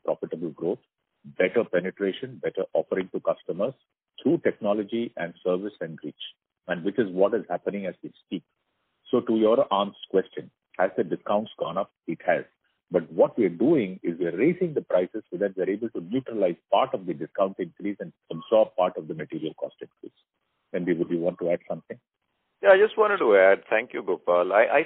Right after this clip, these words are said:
Speaker 2: think the Avtar platform, which is, uh, really a state-of-the-art modular vehicle platform, it will take some time for customers to feel it, experience it. And as you know, this year started late, la-, started late by almost four months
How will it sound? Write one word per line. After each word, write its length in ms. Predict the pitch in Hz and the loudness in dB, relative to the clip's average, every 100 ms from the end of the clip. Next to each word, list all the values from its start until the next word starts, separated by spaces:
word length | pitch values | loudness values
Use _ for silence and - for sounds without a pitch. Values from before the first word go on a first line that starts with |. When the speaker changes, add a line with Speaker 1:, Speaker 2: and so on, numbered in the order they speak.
| - | -2
Speaker 2:
think 280 | 220 208 - | -12 -12 -2
the 200 | 156 92 | 2 2
Avtar 440 | - - 95 120 117 - | 0 4 6 6 4 -2
platform, 760 | 80 87 - - 95 82 67 67 _ _ _ _ - | 0 0 -6 -8 -4 -4 -6 -14 _ _ _ _ -18
which 220 | - - 120 | -16 -10 -8
is, 100 | 98 92 | -4 2
uh, 260 | 92 90 | 4 4
really 300 | 90 120 131 | 2 -2 0
a 80 | 104 - | -2 -2
state-of-the-art 760 | - 98 - 98 104 95 90 78 | -4 -4 -4 -8 0 4 4 2
modular 560 | 73 80 82 104 104 | -6 -6 -6 -4 -4
vehicle 380 | 80 80 - 92 - | -2 -6 -8 -10 -6
platform, 600 | 87 80 82 - 95 110 - - _ | -2 0 -2 -6 -8 -6 -12 -16 _
it 140 | - 110 | -12 -10
will 120 | 120 113 | -10 -6
take 220 | 117 139 - - | -4 -4 -6 -14
some 180 | 123 104 - | -14 -14 -6
time 380 | 92 92 107 107 | -2 -2 -4 -8
for 140 | - 90 | -8 -6
customers 720 | - 82 - 95 90 92 82 - | -2 -4 -4 -10 -6 -8 -8 -14
to 100 | 85 - - | -18 -14 -10
feel 240 | 101 104 | -8 -6
it, 180 | 104 - | -8 -10
experience 840 | 87 - - _ 101 98 110 110 - | -20 -20 -20 _ -10 -4 -4 -4 -10
it. 100 | 123 | -6
And 160 | 101 95 | -4 -2
as 140 | 95 95 | -2 -2
you 80 | 107 | -6
know, 160 | 107 101 | -6 -8
this 120 | 104 - | -10 -4
year 140 | 113 107 _ | -4 -4 _
started 460 | 90 101 123 85 | -2 0 -2 -6
late, 320 | 76 78 78 - 87 | -6 -6 -8 -8 -4
la-, 100 | 85 - | -4 -2
started 320 | 95 - 90 | -2 -2 -6
late 320 | 85 92 - | -4 -6 -2
by 120 | 87 | 0
almost 440 | 82 85 80 82 - _ | 2 0 -4 -8 -10 _
four 220 | - 76 76 | -8 -8 -8
months 300 | 78 80 | -12 -14